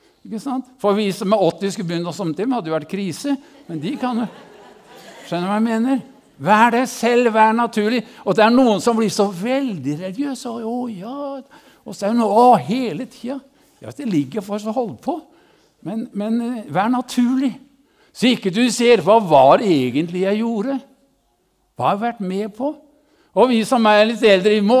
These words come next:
vi må også være litt grann modne for å bli forandret. Og, eh, og det er så veldig bra, da.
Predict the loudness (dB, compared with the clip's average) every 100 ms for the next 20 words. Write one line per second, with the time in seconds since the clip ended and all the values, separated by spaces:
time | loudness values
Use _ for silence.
0 | 2 0 0 4 2 2 0 4 4 6
1 | 4 2 -4 -6 -8 -8 -2 0 2 0
2 | -2 -10 _ 0 4 4 0 -2 -4 2
3 | 4 6 6 4 -2 -2 -2 0 2 2
4 | 2 0 -2 -4 -20 _ _ _ _ _
5 | _ _ _ _ _ _ _ _ _ _
6 | _ _ _ _ 0 4 4 4 2 2
7 | -2 -4 -4 -2 -2 -2 -4 -4 -2 -2
8 | -2 -2 -4 -2 -2 0 -2